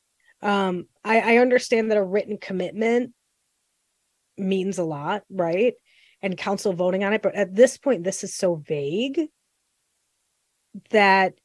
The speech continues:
there could just be, a lot could be kind of left off the table that I think is necessary. So I think going to Laura, because it's her job,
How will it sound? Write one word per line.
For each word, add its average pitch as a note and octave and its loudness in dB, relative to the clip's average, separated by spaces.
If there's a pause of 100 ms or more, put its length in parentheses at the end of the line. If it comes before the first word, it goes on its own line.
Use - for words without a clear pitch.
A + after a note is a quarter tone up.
(180)
there G#3 2
could G3 -4
just - -10
be, F3+ -2
a A3 -4
lot G#3+ 2
could G#3+ -6
be F#3 -4
kind E3+ -6
of D#3 -10 (300)
left C#3 -8
off D3 -12
the D3+ -14
table D#3 -12
that D#3+ -12
I E3 -10
think E3+ -12
is D#3+ -10
necessary. D#3+ -12 (320)
So - 0
I A3+ 6
think A3+ 2
going A#3 4
to A#3+ -2
Laura, F#3+ 2
because A#3 -4
it's B3 -6
her F3 -6
job, D3+ -6